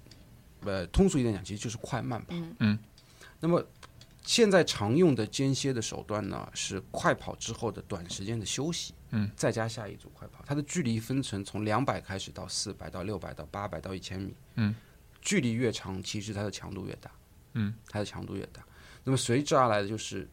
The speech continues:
Speaker 1: 间歇的那个时间，
Speaker 3: 嗯。
Speaker 1: 那个时间越短，其-，休息的时间越短，
Speaker 3: 嗯。
Speaker 1: 它的强度就越大。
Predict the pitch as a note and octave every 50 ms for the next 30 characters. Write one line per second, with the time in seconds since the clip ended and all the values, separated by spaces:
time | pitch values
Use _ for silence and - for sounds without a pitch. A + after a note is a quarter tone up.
0 | - - - - D3 C#3 C3+ B2+ C#3+ C#3 A#2 A#2 A2 G#2+ G2+ - - - - F#2+
1 | - - B2+ A#2+ B2 - - - - - - A2 G#2 F3 E3 C#3+ - - A#2+ B2+
2 | C#3+ D#3 E3 F3 E3 F3+ F3+ D3 - - - - - G#2+ - - - - - _
3 | - - - B2+ - F#3+ G3+ E3 E3+ B2 - - G2+ G2+ G2+ A2 A2 G2+ - -
4 | - - - - A2 G#2 G2 G#2 - - - - _ - - - G2+ G2+ F#2+ -
5 | - - - F#2 F2+ - - A1+ A#1+ - - -